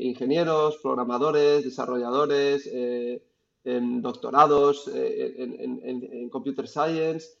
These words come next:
y la parte a lo mejor del marketing, en un principio ha sido como menor, eh, comparado con otras,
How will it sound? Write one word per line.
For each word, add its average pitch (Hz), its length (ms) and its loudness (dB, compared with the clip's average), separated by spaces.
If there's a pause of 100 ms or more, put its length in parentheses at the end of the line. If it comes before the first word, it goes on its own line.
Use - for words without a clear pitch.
(160)
y 135 80 -6
la 131 120 -2
parte 143 220 -4
a - 20 -2
lo 165 60 -2
mejor 165 220 -6
del 151 140 -4
marketing, 185 720 -4 (440)
en 123 180 -6
un 143 100 -4
principio 170 800 0
ha 127 80 -8
sido 147 280 -4
como 143 220 -2
menor, 131 680 0
eh, 123 80 -14
comparado 123 400 -2
con 139 140 0
otras, 135 400 -2